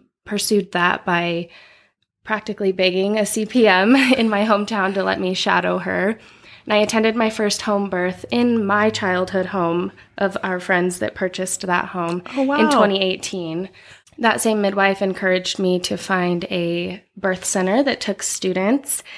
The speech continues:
Speaker 1: And so I just happened to Google birth centers with student programs, and that's how I found Liz and Two Leaves here in Utah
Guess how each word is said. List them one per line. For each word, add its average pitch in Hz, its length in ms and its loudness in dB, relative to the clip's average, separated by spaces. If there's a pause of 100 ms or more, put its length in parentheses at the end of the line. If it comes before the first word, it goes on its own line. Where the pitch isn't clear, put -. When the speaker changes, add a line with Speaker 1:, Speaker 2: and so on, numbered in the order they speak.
(200)
Speaker 1:
And 214 100 -4
so 208 120 2
I 202 140 4
just 220 400 -2
happened 262 480 2
to 269 100 0
Google 208 560 2 (260)
birth 311 240 4
centers 202 440 2
with 208 100 -2
student 190 400 -2
programs, 190 800 0
and 185 580 -2
that's 180 200 -4
how 208 100 -2
I 208 80 2
found 220 260 0
Liz 190 380 4
and 196 180 0
Two 202 160 0
Leaves 180 440 0
here 185 180 -2
in 185 100 0
Utah 175 520 -2